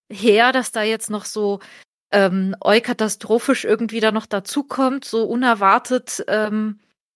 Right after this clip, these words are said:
da halt irgendwie, äh, die, die Moral hebt und, und alles gut macht und dann halt auch wirklich sehr effektiv ist und dann ist die Schlacht auch vorbei. Das ist zweimal genauso.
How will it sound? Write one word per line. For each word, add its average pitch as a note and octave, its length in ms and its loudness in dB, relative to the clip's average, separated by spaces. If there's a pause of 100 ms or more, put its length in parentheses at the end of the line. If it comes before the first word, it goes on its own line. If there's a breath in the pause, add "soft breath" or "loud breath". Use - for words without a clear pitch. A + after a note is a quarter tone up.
(120)
da G3+ 120 2
halt G3+ 260 2
irgendwie, G3+ 680 -4
äh, G1+ 500 -12
die, G#3+ 160 -8
die G#3 140 -6
Moral G#3 720 2
hebt B3+ 480 0
und, G#3 340 -4
und - 140 -4
alles G3 260 -2
gut C#4+ 300 -4
macht B3+ 340 0
und G#3+ 240 -4
dann G3+ 140 0
halt G#3+ 120 2
auch F#3 120 -6
wirklich G#3 260 -6
sehr E3 120 2
effektiv A#3+ 500 -2
ist C4+ 200 0
und A3 180 -4
dann A3 100 2
ist A3 100 -2
die A3 80 -8
Schlacht G#3+ 220 -2
auch - 80 -2
vorbei. E3 420 0 (560)
Das F3+ 160 -10
ist - 260 -10
zweimal F#3 600 2 (640)
genauso. F#3 800 0